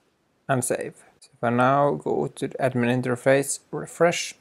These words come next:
you now have the category here. See, this is spelled very weird. This is because Django automatically adds an S to the end for the plural name. But we can change this if we want by going to models dot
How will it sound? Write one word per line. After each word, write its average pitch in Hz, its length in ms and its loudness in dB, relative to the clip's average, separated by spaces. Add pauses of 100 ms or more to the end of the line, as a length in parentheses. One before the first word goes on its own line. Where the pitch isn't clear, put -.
(100)
you 139 100 -4
now 120 200 2
have 120 140 2
the - 80 -8
category 117 640 -2
here. 147 300 -6 (1000)
See, 135 180 4
this 131 240 4
is 120 140 0
spelled 127 540 4
very 101 440 4
weird. 123 600 6
This - 80 -8
is 123 160 4
because 117 300 2
Django 113 440 2
automatically 117 680 0 (100)
adds - 540 -2
an 117 180 -2 (260)
S - 360 0
to 131 100 -14
the 113 120 0
end 120 340 6
for 104 220 4
the 104 80 0
plural 120 600 6
name. 151 420 -2 (640)
But - 140 -12
we 123 60 0
can 120 240 2
change 131 440 0
this 127 240 0
if 131 200 -4
we 120 100 2
want 151 720 0
by 123 100 0
going 117 320 4
to 113 100 -6
models 113 520 2
dot - 160 -10